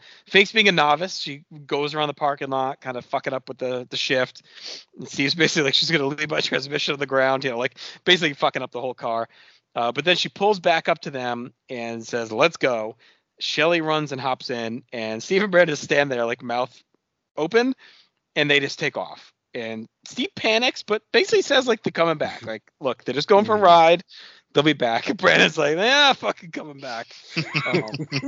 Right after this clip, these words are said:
Speaker 1: so this is a pretty, I think, a pretty classic scene.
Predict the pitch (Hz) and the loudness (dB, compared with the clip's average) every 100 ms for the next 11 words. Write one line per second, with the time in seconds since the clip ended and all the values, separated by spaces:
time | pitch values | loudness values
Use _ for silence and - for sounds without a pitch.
0 | 139 131 - 175 - - - 131 _ - | -8 -10 -8 -10 -10 -14 -14 -18 _ -20
1 | _ _ _ 220 359 427 233 233 165 - | _ _ _ -4 -2 -2 -2 -4 -6 -6
2 | - 175 156 - 170 156 151 135 139 127 | -4 -4 -6 -8 -8 -6 -4 -4 -6 -16
3 | - 120 113 | -12 -12 -12